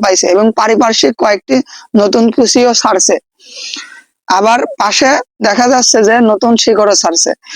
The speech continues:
তো আমি এর আগে বলেছিলাম যে ঘাসটা এভাবে লাগাইলে আমরা দুইটা কল পেতে পারি এবং দুইটা পরিপক্ক গাছও পেতে পারি। তো এই ব্যাপারটা আমি নিজে প্রমাণিত।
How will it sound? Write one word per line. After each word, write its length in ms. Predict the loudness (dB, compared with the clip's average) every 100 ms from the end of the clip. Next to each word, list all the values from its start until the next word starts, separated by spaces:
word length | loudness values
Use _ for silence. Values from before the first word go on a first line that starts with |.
| -8
তো 80 | -2 -2
আমি 300 | 0 0 0 -2 -8 -4
এর 140 | -2
আগে 160 | 0 2
বলেছিলাম 420 | 2 2 0 2
যে 80 | 2
ঘাসটা 300 | 0 -2 -2 0
এভাবে 340 | 0 2 2
লাগাইলে 420 | 2 4 2 2 -2 -6 _ -8
আমরা 240 | -2 0 0
দুইটা 420 | 2 0 2 0 0 -6 _ _ _ _ _ -2
কল 240 | 2 2 2
পেতে 240 | 0 0
পারি 200 | 2 2 2
এবং 100 | 2 4
দুইটা 280 | 4 2 -2 -4 _ _ -2
পরিপক্ক 400 | 0 2 0 0 0
গাছও 260 | 2 0 0
পেতে 240 | 0 0 0
পারি। 200 | 0 -2 -8 -12 -10 -2
তো 80 | -2 0 0
এই 60 | 0
ব্যাপারটা 480 | 0 0 -2 -2 -2 -4 -8
আমি 180 | -4 0
নিজে 280 | 2 2 2 0
প্রমাণিত। 580 | 0 2 2 0 0